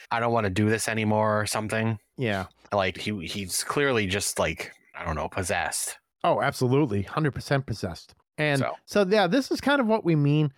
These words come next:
Speaker 2: when this whole sequence of events that we just described, it just happens all at once, and then the movie ends. But before that, there were just was not a lot of stuff going on.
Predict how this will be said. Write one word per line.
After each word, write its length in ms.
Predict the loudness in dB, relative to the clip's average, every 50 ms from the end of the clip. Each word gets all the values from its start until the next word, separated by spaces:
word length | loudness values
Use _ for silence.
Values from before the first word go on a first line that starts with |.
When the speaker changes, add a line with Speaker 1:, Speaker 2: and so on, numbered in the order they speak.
| _ _
Speaker 2:
when 580 | -12 -10 -4 2 2 4 4 4 4 2 0 -4 _ _ _ _
this 340 | _ 2 2 2 0 -10 -12 -12
whole 500 | -12 -10 -4 0 4 4 6 6 4 2
sequence 540 | 0 -2 -4 -2 -2 0 0 0 -2 0 0
of 100 | -2 -2
events 340 | -2 -2 0 -2 -2 -2 -4
that 120 | -8 -6 -2
we 100 | -2 -2
just 260 | 0 0 -2 -2 -2
described, 600 | -10 -10 -10 -4 -4 -2 0 0 -2 -4 -4 -8 _ _ _ _
it 220 | -8 -8 -8 -8 -4
just 220 | -2 -2 -2 -2 -4
happens 500 | -4 -2 -2 -2 0 0 -2 -2 -4 -6 _
all 260 | 0 2 2 4 2
at 100 | 2 0 -2
once, 360 | -2 0 0 0 0 -2 -6 _ -4
and 260 | -4 -4 -4 -6 -10 -14 _ _ _
then 200 | 0 0 2 2
the 40 | 2
movie 320 | 2 2 2 2 2 0 -2 -2
ends. 380 | -6 -6 -6 -8 -14 -16 -20 _ _ _ _ _ _ _
But 240 | -2 0 0 0 0
before 420 | -2 -4 0 _ 2 4 4 4
that, 320 | 4 4 4 4 2 0 -4 _ _ _ _
there 100 | 0 2
were 100 | 2 2
just 460 | 0 0 0 0 0 0 0 -4 -4
was 240 | 0 0 0 0 0
not 380 | 0 0 2 2 2 0 0 0
a 80 | 0
lot 340 | 0 2 2 2 2 2 2
of 140 | 0 -4 -6 _ _ -16 -14 -14
stuff 340 | -10 -4 -2 -2 -2 0
going 240 | 0 2 2 4 2
on. 320 | 2 2 2 2 0 -2